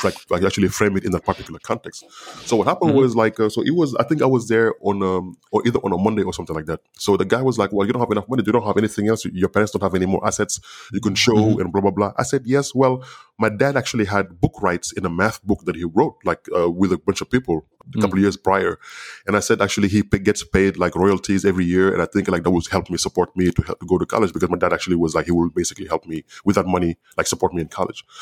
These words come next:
Speaker 1: So I went back
Speaker 2: Mm.
Speaker 1: home. He's asked me to come back. So I went back home and got all this paperwork for my dad's, uh, uh, book rights. I didn't have,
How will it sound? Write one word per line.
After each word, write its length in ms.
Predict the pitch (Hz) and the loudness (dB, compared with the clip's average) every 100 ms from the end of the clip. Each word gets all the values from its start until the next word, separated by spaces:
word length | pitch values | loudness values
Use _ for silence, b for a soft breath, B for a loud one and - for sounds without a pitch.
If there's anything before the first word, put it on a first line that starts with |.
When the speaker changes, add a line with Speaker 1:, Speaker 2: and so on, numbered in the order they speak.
| B B B - | B B B -2
Speaker 1:
So 120 | - | 2
I 40 | |
went 140 | 123 127 | 4 4
back 100 | 101 | 2
Speaker 2:
Mm. 100 | 107 | 2
Speaker 1:
home. 160 | 110 104 | 2 2
He's 140 | 101 | 0
asked 160 | 104 127 | 0 2
me 80 | 107 | 0
to 60 | |
come 180 | - 110 | 0 -2
back. 200 | 80 - | -2 -4
So 80 | 87 | 0
I 40 | |
went 160 | 90 117 | 2 2
back 120 | 95 | -2
home 260 | - 92 90 | 0 -2 -2
and 220 | 85 - | -6 -4
got 160 | 107 - | -6 0
all 100 | 113 | 0
this 120 | 110 | 0
paperwork 540 | - 98 90 90 - - | -2 0 2 0 -2 -6
for 100 | 90 | -2
my 120 | 82 | -2
dad's, 340 | 87 87 80 | 0 0 0
uh, 240 | 82 80 82 | -2 -2 -2
uh, 320 | 85 - 85 | -6 -4 -6
book 280 | - - 87 | -2 -2 0
rights. 240 | 87 - | -2 0
I 40 | 95 | 0
didn't 180 | 107 | 0
have, 160 | 95 92 | 2 -2